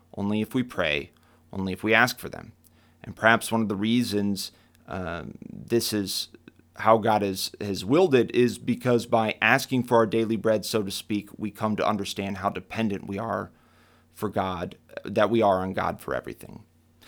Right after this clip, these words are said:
I suppose then we have two takeaways. Number one, on a practical level, yes, we should do all that we can to flatten the curve.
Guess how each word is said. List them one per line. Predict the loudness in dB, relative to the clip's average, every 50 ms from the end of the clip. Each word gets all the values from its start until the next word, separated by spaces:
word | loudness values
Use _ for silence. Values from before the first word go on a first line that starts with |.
| -20 -12 -4
I | -2
suppose | -2 0 0 4 6 6 6 6 6
then | 4 4 6 6 4
we | 4 4
have | 2 2 0 0
two | -2 -2 -2
takeaways. | 0 2 0 0 0 -2 -6 -4 -4 -4 -4 -4
Number | -2 -2 0 0
one, | 2 2 4 4 4 4 2 2 0
on | -2 -2
a | -2
practical | 0 4 4 4 4 4 -2 -4 -2 -2 2
level, | 2 2 2 2 0 -4 -6 -8 -12 _ -20 -20 _ _ _ _ -4
yes, | -2 -2 -2 -2 -4 -8 -4
we | -4 -4
should | -2 -2 -2 -2
do | 0 2 4
all | 6 6 6
that | 4 2
we | 0 0 -2
can | -4 -4 -4 -2 -2 -2 -2 -4 -6
to | -8 -10
flatten | -8 -2 0 0 0 0 -2 -6
the | -10
curve. | -10 -8 -8 -8 -6 -6 -8 -12 -18 -20